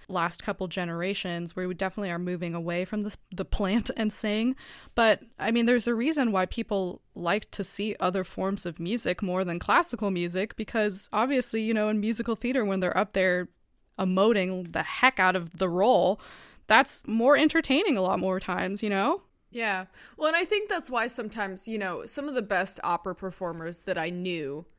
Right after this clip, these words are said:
Speaker 2: had a real history in musical theater or had a real history in straight theater. You know,
Speaker 1: Yeah.
Speaker 2: take Natalie Dessay, who started off studying acting and then moved into music later,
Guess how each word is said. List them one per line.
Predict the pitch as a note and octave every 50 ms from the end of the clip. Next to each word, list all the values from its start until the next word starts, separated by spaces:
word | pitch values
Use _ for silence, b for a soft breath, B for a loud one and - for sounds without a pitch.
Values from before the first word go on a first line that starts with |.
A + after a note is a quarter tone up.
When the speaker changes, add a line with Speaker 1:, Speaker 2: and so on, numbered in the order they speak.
| _ _ -
Speaker 2:
had | F#3 G#3+ A3 G#3
a | G3+
real | F#3+ G3 G3 A3 A3+ A3+ A3 G#3+ G#3 G3
history | F3 - G#3+ G3+ - - - G3 F#3+ F#3 E3+ -
in | D#3+ F#3+ F#3 F3+
musical | F3+ F3+ E3+ - F3 - F#3+
theater | F#3 - B3 A#3 G#3 E3+ E3 C#3+
or | C3 F#3+ F#3+
had | G3+ F#3 F3 F#3+
a | F#3+
real | F3+ F#3+ F#3+ G3 G3 G3
history | F#3+ G#3 G3 G3 - - F#3+ F#3+ F#3 D#3+
in | - C3 G3 F#3+ F3+ F#3 F3
straight | - - - A3 B3+ - -
theater. | - B2+ A#2 A2+ - D#2+ - - - -
You | G#3 G3+ G3+
know, | A3
Speaker 1:
Yeah. | A#3+ A3+
Speaker 2:
take | - G#3+ G#3 -
Natalie | G3 F3+ F3+ F#3 F3+ F#3 F#3
Dessay, | F3+ F#3+ F3 - G#3+ G#3+ A3+ G3+ F3+ F3+
who | F3 G#3 G3
started | - - - F3+ F#3+ G3 G3 F3
off | - - F3+ F3+ F#3 F#3 - - -
studying | - - - G#3 F#3 G3 F#3 E3+ D#3+ E3+ -
acting | - F#3+ G#3+ G#3+ G#3 - F#3 E3+ E3+ -
and | - F#3+ F#3
then | - F3+ F#3+ F#3+
moved | G3 A#3 A#3+ A#3 G3 F3+ F#3
into | G#3 G#3+ G3+ F#3+
music | F#3+ F#3+ F#3+ F3+ F3 F3 - -
later, | G3 G#3 C4 A3+ G#3 D3+ C#3+ F#3+